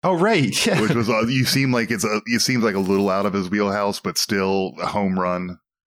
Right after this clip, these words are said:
Speaker 2: Um, he, in the Heartbreakers, he was a, definitely a lovable scumbag in that one.
Speaker 1: That is a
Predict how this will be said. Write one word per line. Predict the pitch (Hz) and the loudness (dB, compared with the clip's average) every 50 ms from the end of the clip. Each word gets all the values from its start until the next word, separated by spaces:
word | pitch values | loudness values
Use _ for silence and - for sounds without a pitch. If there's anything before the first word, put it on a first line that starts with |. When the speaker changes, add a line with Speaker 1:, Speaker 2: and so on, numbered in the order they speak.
| _ _ _ _ _ _ _ _ _ | _ _ _ _ _ _ _ _ _
Speaker 2:
Um, | - 95 95 92 90 90 87 85 85 - _ _ - - - | -4 -2 0 0 0 0 -2 -4 -6 -10 _ _ -18 -12 -10
he, | 113 104 - - 120 101 107 110 | -8 -6 -4 -4 -4 -2 -2 0
in | 104 110 | 2 2
the | 104 101 95 92 90 87 | 2 2 2 0 0 -2
Heartbreakers, | - - 120 117 123 - - 131 131 127 131 147 139 135 127 113 - - - - _ _ _ _ _ _ - | -2 -2 -2 -2 -2 -2 -2 -2 -2 -2 0 0 0 0 0 -2 -2 -4 -6 -8 _ _ _ _ _ _ -8
he | 110 95 104 107 107 | -4 -2 0 2 2
was | 101 104 104 101 101 95 90 | 2 2 2 2 2 0 0
a, | 101 107 110 110 107 92 101 101 101 - - | 0 0 0 0 -2 -2 -4 -6 -8 -6 -4
definitely | 127 117 113 104 - 120 107 98 92 92 | -2 -2 -2 -2 -2 -2 -2 0 0 0
a | 87 85 | 0 0
lovable | 85 87 85 80 90 78 87 82 | 0 -2 -2 -2 -2 -4 -4 -4
scumbag | - - - 90 85 82 80 78 78 76 | -4 -2 -2 -2 -2 -2 -2 -2 -2 -4
in | 76 76 76 | -6 -6 -6
that | 76 73 71 73 | -6 -6 -6 -8
one. | 76 76 76 76 - _ _ _ | -10 -10 -10 -10 -14 _ _ _
Speaker 1:
That | - 160 185 | 0 0 2
is | 240 226 226 | 2 0 0
a | 156 104 - | -2 -2 -4